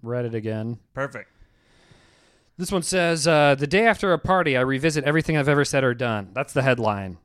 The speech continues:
Speaker 1: Then it says, "I can't go out anymore. The days after a social gathering, I process myself for everything I have said or
Speaker 2: Mm-hmm.
Speaker 1: done.
Speaker 2: Mm-hmm.
Speaker 1: Often I have a couple drinks to loosen up and to cope with my social anxiety, so it makes it easier for me to communicate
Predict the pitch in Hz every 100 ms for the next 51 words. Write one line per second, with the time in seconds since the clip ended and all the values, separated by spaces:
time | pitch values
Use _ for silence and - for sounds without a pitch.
0 | _ 120 139 131 135 120 117 - 127 -
1 | 202 165 151 143 127 110 98 90 - _
2 | 123 147 175 151 135 - 156 127 113 113
3 | 113 110 - 143 139 - 120 110 117 113
4 | - 117 107 - 110 120 143 135 139 120
5 | 110 104 - 127 127 123 98 110 117 113
6 | 113 104 92 82 110 107 113 117 139 170
7 | 139 123 - 147 131 113 135 156 120 127
8 | 131 123 143 127 110 - 147 139 127 120
9 | 113 156 165 131 117 107 107 120 120 127
10 | 135 143 160 143 135 135 135 135 117 131
11 | 147 139 120 117 131